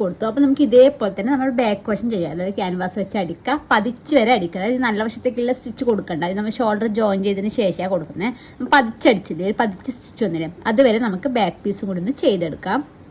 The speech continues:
നമ്മുടെ ബാക്ക് വശത്ത് ഇതുപോലെ പതിച്ചടിച്ചിട്ടുണ്ട്. ഇനി നമുക്ക് ബാക്ക് വശത്തോട് നമ്മുടെ ഫ്രണ്ട് വശം, ആ നല്ല വശത്തോട് നല്ല വശം വരുന്ന രീതിക്ക് അത് ഇതുപോലെ ഒന്ന് വെച്ച് കൊടുക്കാം കേട്ടോ. ഇതുപോലെ ഒന്നിങ്ങനെ വെച്ച് കൊടുക്കാം.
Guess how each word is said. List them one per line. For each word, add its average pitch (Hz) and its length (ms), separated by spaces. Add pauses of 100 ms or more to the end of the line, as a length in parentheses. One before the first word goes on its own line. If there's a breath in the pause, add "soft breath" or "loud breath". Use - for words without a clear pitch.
(1160)
നമ്മുടെ 285 260
ബാക്ക് 233 320
വശത്ത് 247 320
ഇതുപോലെ 214 460
പതിച്ചടിച്ചിട്ടുണ്ട്. 202 840 (160)
ഇനി 285 180
നമുക്ക് 214 320 (320)
ബാക്ക് 202 340
വശത്തോട് 180 520 (100)
നമ്മുടെ 208 280
ഫ്രണ്ട് 190 340
വശം, - 260 (300)
ആ 226 160
നല്ല 190 240
വശത്തോട് 208 460
നല്ല 180 240
വശം 196 240
വരുന്ന 180 240
രീതിക്ക് 170 220
അത് 196 120
ഇതുപോലെ 175 480
ഒന്ന് 180 140 (580 loud breath)
വെച്ച് 220 300
കൊടുക്കാം 147 260
കേട്ടോ. 226 140 (240)
ഇതുപോലെ 208 320
ഒന്നിങ്ങനെ 202 320
വെച്ച് - 260
കൊടുക്കാം. 185 340